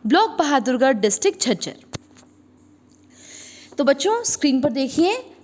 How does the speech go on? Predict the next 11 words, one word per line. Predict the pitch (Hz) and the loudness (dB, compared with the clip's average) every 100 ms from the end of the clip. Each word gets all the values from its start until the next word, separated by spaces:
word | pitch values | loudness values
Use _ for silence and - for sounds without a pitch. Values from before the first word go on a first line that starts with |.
| - | -2
this | 339 - | -2 0
time | 415 403 381 | 0 0 2
we | 349 | 2
have | 339 330 320 | 2 0 -2
an | 285 262 | -2 0
American | 262 247 254 262 | 2 0 0 0
writer, | 220 202 208 294 466 - - - - _ _ - | 2 0 2 0 0 -2 -20 -20 -20 _ _ 0
Albasour | 349 440 285 311 320 311 311 | 2 2 2 2 4 2 4
Estier | 247 - - 277 294 359 - | 0 -2 0 4 6 4 4
और | 294 285 | 2 2
Eleanor | 254 262 294 | 0 2 2